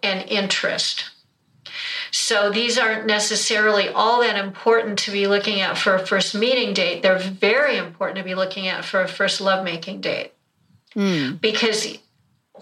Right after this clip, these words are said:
Speaker 1: like a timestamp, like I gave you that idea of the timestamp,
Speaker 2: Yeah.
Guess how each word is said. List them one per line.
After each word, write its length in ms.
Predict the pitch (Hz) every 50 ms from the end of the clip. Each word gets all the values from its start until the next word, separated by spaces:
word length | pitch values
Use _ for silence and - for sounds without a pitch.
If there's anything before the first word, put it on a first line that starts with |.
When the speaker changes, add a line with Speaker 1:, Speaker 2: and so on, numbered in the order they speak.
| - - - - - - _ _ -
Speaker 1:
like 380 | 208 - 233 226 226 226 226
a 60 | 226 -
timestamp, 880 | - - - 269 269 269 269 269 - - - 220 185 175 151 170 -
like 180 | 190 180 - -
I 60 | 190
gave 260 | 185 - 208 208 214
you 100 | 220 226 208
that 180 | 202 196 196
idea 420 | 190 190 190 190 202 196 196 190 180
of 60 | -
the 80 | 185
timestamp, 640 | 185 - - 233 226 226 226 - - - - 185 170 160
Speaker 2:
Yeah. 280 | 156 175 151 135 127